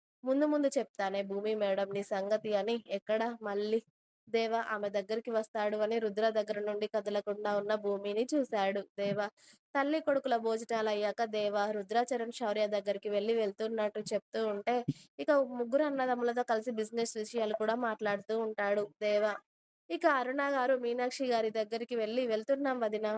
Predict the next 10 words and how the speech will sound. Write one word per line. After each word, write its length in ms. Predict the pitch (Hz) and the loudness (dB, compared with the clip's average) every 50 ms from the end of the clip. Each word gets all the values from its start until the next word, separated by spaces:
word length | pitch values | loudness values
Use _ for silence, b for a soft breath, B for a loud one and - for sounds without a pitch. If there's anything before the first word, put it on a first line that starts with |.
| 214 - 220 | -4 -4 -8
ఇప్పటికే 400 | 220 - 233 226 220 - 262 254 254 233 | -6 -4 -2 -2 -2 0 2 2 2 2
ఏదో 220 | 220 214 208 214 214 | 2 0 0 0 0
పని 260 | - 214 208 214 220 240 | 0 -2 -2 0 0 0
ఉందని 360 | 240 233 233 226 220 226 226 | 0 0 0 0 -2 -2 0
చెప్తే 320 | - 226 - _ - 254 254 247 240 - _ b b b _ - | -2 -2 -2 _ 0 0 0 0 0 -4 _ b b b _ -2
బలవంతంగా 640 | 208 208 220 220 226 - 214 - 220 214 214 240 247 | 0 0 2 2 0 0 -2 -4 -4 -2 0 0 2
లాక్కొని 440 | 262 247 233 240 - 233 233 233 233 | 2 2 0 -2 -4 -6 -4 -2 -2
వచ్చాను 480 | 226 226 - 247 233 220 214 214 214 - _ - | -2 -2 -4 -4 -4 -2 -2 -4 -6 -8 _ -4
దేవాని 480 | 208 214 214 208 214 214 214 214 214 208 - _ - 214 | -2 0 0 0 0 0 -2 -2 -4 -6 -10 _ -14 -14
ఇక్కడికి." 460 | 214 - 220 214 202 196 208 214 | -8 -4 -2 -2 -2 -2 -4 -6